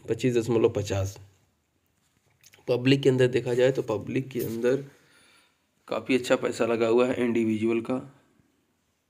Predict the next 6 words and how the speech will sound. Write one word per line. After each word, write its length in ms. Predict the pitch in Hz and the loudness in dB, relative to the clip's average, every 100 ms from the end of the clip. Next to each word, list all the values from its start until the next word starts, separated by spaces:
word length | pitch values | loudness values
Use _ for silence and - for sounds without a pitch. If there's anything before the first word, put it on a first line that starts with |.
| _ _ _ _ | _ _ _ _
ठीक 180 | 135 131 | -12 -8
है। 220 | 117 - _ _ _ _ _ _ _ _ _ _ _ _ _ _ _ _ | -10 -10 _ _ _ _ _ _ _ _ _ _ _ _ _ _ _ _
तो 360 | 101 107 104 101 - - - | -12 -8 -8 -10 -16 -10 -6
<clears throat> 1600 | - 151 - - _ _ _ _ _ _ _ _ _ _ _ - | -2 -4 -4 -18 _ _ _ _ _ _ _ _ _ _ _ -16
दिलीप 500 | 117 131 147 143 147 - - _ _ _ - | 0 4 4 2 -4 -18 -20 _ _ _ -10
दालपता-, 800 | 107 107 110 110 110 113 110 | -2 0 0 0 0 2 2